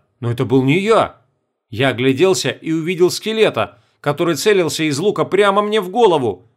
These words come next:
Даже не думая, я спрятался за крипера. Он снова мигнул красным. Затем он развернулся и пошёл от меня. Такого раньше не случалось. Тут я понял, что произошло. Скелет стрелял в меня,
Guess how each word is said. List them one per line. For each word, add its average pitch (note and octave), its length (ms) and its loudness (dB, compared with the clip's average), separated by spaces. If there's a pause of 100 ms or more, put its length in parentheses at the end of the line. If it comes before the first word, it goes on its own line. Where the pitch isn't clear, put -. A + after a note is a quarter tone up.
(420)
Даже F3 300 0
не F#3+ 100 0
думая, F3+ 500 0 (140)
я D#3+ 180 0
спрятался G3+ 580 0
за G3 140 -2
крипера. D3+ 540 -2 (480)
Он D3 180 -2
снова G3+ 360 2
мигнул C#3 380 0
красным. C3 520 -2 (320)
Затем D3+ 340 -2
он D#3+ 140 -2
развернулся C#3+ 760 0 (200)
и B2 80 -4
пошёл C3+ 500 -2
от D3 200 -2
меня. E3+ 420 -2 (760)
Такого A2+ 360 -4
раньше A#2 260 -4
не C#3+ 100 -2
случалось. C#3+ 600 -4 (680)
Тут C#3+ 220 -4
я F#3 160 2
понял, C#3+ 460 -4
что B2 240 -6
произошло. A#2+ 640 -4 (480)
Скелет F3+ 520 2
стрелял E3+ 580 0
в A2 80 -8
меня, D3+ 480 -2